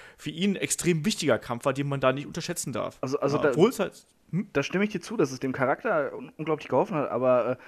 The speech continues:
Speaker 2: wo du gerade sagtest, äh, die Indie-Fans, äh, äh, wissen, was er für geile Matches machen kann. Ich hatte tatsächlich immer den Eindruck, dass die Amis oft nicht wussten, was sie mit ihm anfangen sollten, dass sie gar nicht so sehr, äh,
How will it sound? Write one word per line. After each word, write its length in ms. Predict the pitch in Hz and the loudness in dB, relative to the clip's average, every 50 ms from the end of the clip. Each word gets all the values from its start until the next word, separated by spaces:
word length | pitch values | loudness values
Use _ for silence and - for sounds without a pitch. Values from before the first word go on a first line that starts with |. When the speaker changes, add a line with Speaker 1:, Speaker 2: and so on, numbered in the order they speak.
| - - - _ | -20 -20 -18 _
Speaker 2:
wo 60 | 120 | -8
du 60 | 127 | -2
gerade 220 | 120 143 139 135 131 | 2 4 4 4 4
sagtest, 460 | 123 147 - - 143 - - - 101 | 0 0 -2 -2 -6 -6 -8 -8 -2
äh, 200 | 107 127 127 123 | 0 0 0 0
die 200 | 110 123 123 101 | -2 -6 -6 -4
Indie-Fans, 760 | 135 156 175 185 170 - 156 143 139 143 147 147 - - - 117 | -4 -4 -4 -4 -8 -4 -2 -2 -2 -2 -4 -6 -10 -12 -10 -6
äh, 20 | |
äh, 460 | 104 123 123 123 113 135 123 117 110 | -4 -2 -2 -2 -2 -4 -6 -6 -6
wissen, 200 | 135 - - 151 | -8 -6 -4 -4
was 140 | 127 113 120 | -4 -4 -6
er 60 | 120 | -8
für 100 | - 117 | -10 -6
geile 200 | - 113 107 113 | -4 -4 -4 -2
Matches 280 | 117 135 - 208 - - | -4 -4 -6 -6 -8 -8
machen 160 | 127 123 117 | -6 -6 -6
kann. 160 | - 110 - - | -8 -10 -8 -8
Ich 160 | 135 - 165 | -8 -4 -4
hatte 220 | 180 - 180 - | -4 -4 -6 -4
tatsächlich 500 | - 151 123 - 131 143 - 240 220 208 | -4 -6 -4 -2 -4 -4 -4 -6 -8 -8
immer 160 | 196 175 175 | -6 -6 -4
den 220 | 160 151 135 - - | -4 -4 -6 -6 -6
Eindruck, 400 | 117 120 127 143 - 196 196 - - - - - - - - - _ | -4 -4 -4 -2 -4 -6 -6 -8 -14 -20 -20 -20 -20 -20 -20 -10 _
dass 200 | - 143 - - | -4 -4 -4 -4
die 160 | - 147 160 - _ - | -10 -12 -14 -8 _ 2
Amis 580 | 131 139 147 165 190 220 247 226 - - - _ - | 4 4 4 2 2 0 0 -2 -4 -10 -14 _ 0
oft 340 | 147 170 - - - _ 160 | 0 0 0 -6 -8 _ -4
nicht 300 | 165 190 180 - 143 143 | -4 -2 -4 -6 -4 -2
wussten, 580 | 170 175 - - - - 190 190 185 180 135 | -2 -2 -2 -8 -10 -10 -10 -10 -10 -8 -8
was 140 | 160 156 - | -8 -6 -4
sie 60 | 170 | -6
mit 120 | 170 170 170 | -4 -4 -4
ihm 120 | 175 - | -4 -2
anfangen 480 | 98 131 147 143 - 131 117 110 107 104 | 0 0 0 0 -2 -6 -6 -4 -6 -6
sollten, 400 | 98 95 98 98 - - 98 95 | -6 -6 -6 -6 -6 -8 -8 -8
dass 180 | 107 - - | -8 -8 -6
sie 160 | 123 123 123 | -4 -4 -4
gar 180 | 117 - 123 120 | 0 2 2 2
nicht 200 | 131 147 143 - | 2 0 -4 -6
so 520 | 120 110 107 110 110 123 147 180 190 180 | -12 -10 -6 -4 -4 -2 -2 -4 -4 -8
sehr, 840 | 156 131 117 123 131 135 143 147 165 170 151 - 131 147 147 143 143 | -10 -8 -4 -2 2 4 4 4 4 2 0 -2 -2 -2 -2 -4 -6
äh, 40 | - | -10